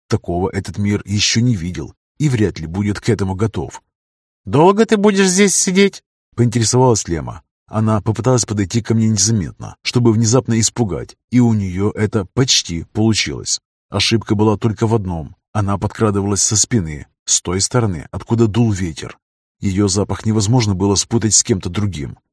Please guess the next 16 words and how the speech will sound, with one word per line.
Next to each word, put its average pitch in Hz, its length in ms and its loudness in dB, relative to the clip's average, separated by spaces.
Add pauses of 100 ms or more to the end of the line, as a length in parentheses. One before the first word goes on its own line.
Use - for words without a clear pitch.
(160)
Лема 101 360 0
просто - 340 -2
обожала 110 560 0
ваниль 82 460 -4 (160)
и 113 80 -2
каждый 101 380 2
раз 107 200 0
использовала 90 680 0
её 95 320 0
после 98 300 0
мытья 85 460 -4 (220)
или 113 280 2
просто 123 320 0
в 95 60 -10
качестве 107 360 0
духов, 92 480 -6